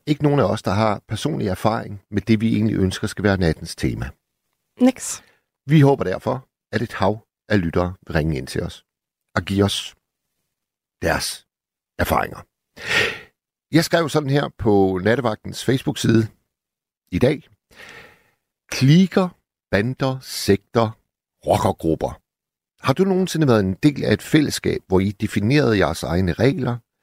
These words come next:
Speaker 1: hvor I skabte jeres eget hierarki? Var du måske lederen, eller en af dem, der bare makkede ret? Hvorfor blev du en del af gruppen? Hvad tiltrak dig?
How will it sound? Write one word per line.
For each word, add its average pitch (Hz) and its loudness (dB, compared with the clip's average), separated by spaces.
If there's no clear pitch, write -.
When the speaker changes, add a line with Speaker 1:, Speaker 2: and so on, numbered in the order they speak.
Speaker 1:
hvor 101 2
I 82 -2
skabte 90 -6
jeres 73 -2
eget 85 2
hierarki? - -2
Var 80 0
du 104 0
måske 82 -2
lederen, 92 2
eller 65 -4
en 107 0
af 78 -2
dem, 101 2
der 95 0
bare 87 -4
makkede 71 -8
ret? - -6
Hvorfor 175 0
blev 156 4
du 120 2
en 101 0
del - -2
af - -8
gruppen? 73 -6
Hvad 87 0
tiltrak - 0
dig? - -18